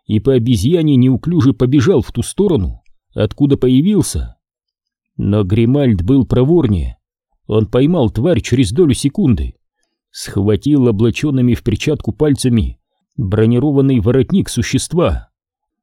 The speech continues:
и ударил его о стенку коридора.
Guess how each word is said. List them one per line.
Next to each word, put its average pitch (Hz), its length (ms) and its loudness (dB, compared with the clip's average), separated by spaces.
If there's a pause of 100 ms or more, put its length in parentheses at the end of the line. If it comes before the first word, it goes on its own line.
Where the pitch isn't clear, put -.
(120)
и - 140 -4
ударил 123 500 2
его 127 400 2
о 87 160 -2
стенку 135 420 -2
коридора. 120 720 0